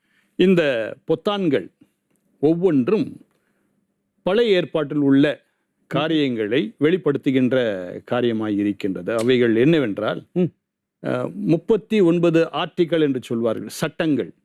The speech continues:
Speaker 2: ஓஹோ, ஓஹோ.
Speaker 1: திருச்சபையிலே பின்பற்ற வேண்டிய சட்டங்கள்,
Speaker 2: ஓ.
Speaker 1: தேவன் அந்நாட்களிலே மோசேக்கு கொடுத்த இந்த காரியங்களை
Speaker 2: ம்.
Speaker 1: இன்றைக்கும் ஆங்கிலிக்கன் திருச்சபையில் உள்ள அத்தனை பேரும்
Speaker 2: ம்.
Speaker 1: நாங்கள் பின்பற்றி வருகின்றோம்.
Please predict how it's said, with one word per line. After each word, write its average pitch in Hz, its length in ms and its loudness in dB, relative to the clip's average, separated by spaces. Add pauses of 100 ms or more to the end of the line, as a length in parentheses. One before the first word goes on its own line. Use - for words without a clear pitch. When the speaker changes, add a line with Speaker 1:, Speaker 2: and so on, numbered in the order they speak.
(440)
Speaker 2:
ஓஹோ, 226 160 0
ஓஹோ. 165 280 -6 (140)
Speaker 1:
திருச்சபையிலே 156 680 2
பின்பற்ற 160 520 -2
வேண்டிய 131 340 0
சட்டங்கள், 151 720 -2 (420)
Speaker 2:
ஓ. - 100 -10
Speaker 1:
தேவன் 165 400 2
அந்நாட்களிலே 139 1000 0
மோசேக்கு 151 640 0
கொடுத்த 156 640 0
இந்த 156 380 2
காரியங்களை 131 760 2 (180)
Speaker 2:
ம். 220 280 2 (480)
Speaker 1:
இன்றைக்கும் 185 720 2 (460)
ஆங்கிலிக்கன் 185 560 0
திருச்சபையில் 156 480 2
உள்ள 170 180 2
அத்தனை 202 680 -2
பேரும் 151 420 0 (460)
Speaker 2:
ம். 175 120 -2
Speaker 1:
நாங்கள் 135 400 2
பின்பற்றி 135 440 0
வருகின்றோம். 101 540 -4